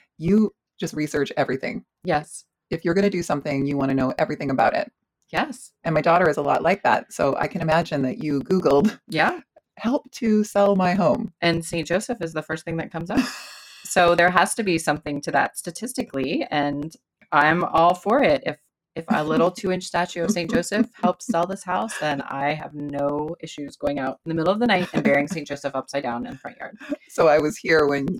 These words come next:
Speaker 1: you got the mail and you brought this envelope over to your husband, Jeff, and
Speaker 2: Mm-hmm.
Speaker 1: he said, "What is this?" And you said, "Just open it."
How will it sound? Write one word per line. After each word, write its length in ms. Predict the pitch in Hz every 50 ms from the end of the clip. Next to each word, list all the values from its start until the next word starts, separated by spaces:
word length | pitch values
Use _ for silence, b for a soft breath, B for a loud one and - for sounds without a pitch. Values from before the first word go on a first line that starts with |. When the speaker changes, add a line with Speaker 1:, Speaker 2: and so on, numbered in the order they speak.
| - _ _
Speaker 1:
you 320 | 220 214 214 202 135 127
got 240 | 123 - - - - 233
the 60 | 185
mail 360 | 170 147 147 139 135 139 143 - -
and 80 | 196
you 80 | 202 -
brought 200 | - 151 - -
this 120 | - - -
envelope 380 | 202 233 226 190 160 143 135 - -
over 220 | - 135 - 131 135
to 160 | 135 - 147
your 260 | 139 135 131 135 - -
husband, 320 | 185 160 - - 151 151 -
Jeff, 260 | 208 202 156 139 - - _ b b b
and 140 | 165 165
Speaker 2:
Mm-hmm. 100 | 156 185 190
Speaker 1:
he 60 | -
said, 160 | - - -
"What 140 | 185 175 226
is 140 | 269 262 -
this?" 300 | - - - - - -
And 200 | 220 196 - - - _
you 100 | 151 156
said, 200 | - - - 180
"Just 160 | - - -
open 200 | 370 370 - 254
it." 100 | - -